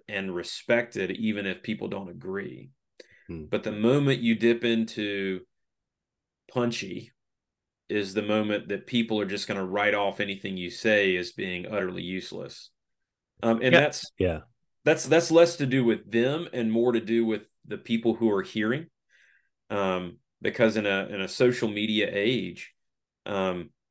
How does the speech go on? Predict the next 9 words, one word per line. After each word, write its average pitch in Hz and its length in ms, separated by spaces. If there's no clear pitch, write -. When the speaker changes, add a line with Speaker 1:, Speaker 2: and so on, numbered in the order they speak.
Speaker 1:
as - 140
soon 123 260
as 113 180
you 107 420
see 120 280
something 113 420
you 101 140
disagree 104 520
with, 101 380